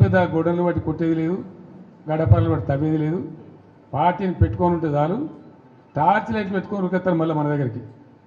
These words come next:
"ఎక్కడికి పోతేరా నాయన?" అని చెప్పి ఆటో-, ఆటోమేటిక్‌గా జరుగుతుంది. ఇవాళ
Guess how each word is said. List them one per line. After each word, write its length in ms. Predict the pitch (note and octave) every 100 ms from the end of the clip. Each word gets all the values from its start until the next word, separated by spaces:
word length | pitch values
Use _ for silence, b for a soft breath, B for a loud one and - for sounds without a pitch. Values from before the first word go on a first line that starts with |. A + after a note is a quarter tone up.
| -
"ఎక్కడికి 220 | C#3+ F3+ F#3
పోతేరా 280 | F#3 F#3 E3+
నాయన?" 180 | D#3 E3 D#3+
అని 100 | C3+
చెప్పి 160 | A2 G2+ - - - - - - - - - - - - D#3
ఆటో-, 200 | E3 G#3 E3+
ఆటోమేటిక్‌గా 520 | D#3+ G#3+ A3+ A#3 A#3 G3+
జరుగుతుంది. 400 | G#3+ G3+ G3+ A#2+ - - - - - - - - - - - - - - - C#3
ఇవాళ 160 | F#3